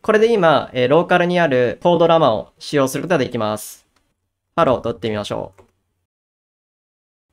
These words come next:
はい、そうすると、えー、こんな感じで出力されました。動画だとカットしてるんですけども、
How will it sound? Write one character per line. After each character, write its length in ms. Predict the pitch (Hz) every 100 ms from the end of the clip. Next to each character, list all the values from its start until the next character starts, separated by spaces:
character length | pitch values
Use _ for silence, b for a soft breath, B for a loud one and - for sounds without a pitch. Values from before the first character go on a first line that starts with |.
| _
は 80 | 202
い、 40 |
そ 120 | 202
う 40 | 196
す 100 | 214
る 140 | 208
と、 260 | 226 190 139
え 40 |
ー、 40 | 143
こ 60 | 170
ん 20 |
な 80 | 156
感 160 | 160
じ 100 | 143
で 220 | 143 139
出 140 | 139 147
力 120 | 135
さ 100 | 135
れ 80 | 123
ま 140 | 123
し 60 | -
た。 240 | 113 104 _ _ _
動 160 | - 175
画 100 | 196
だ 140 | 214
と 160 | 220 135
カ 80 | 175
ッ 100 | 175
ト 100 | 139
し 80 | -
て 80 |
る 60 | 127
ん 60 | 123
で 80 |
す 80 | 123
け 80 | 131
ど 80 | 131
も、 320 | 139 117 -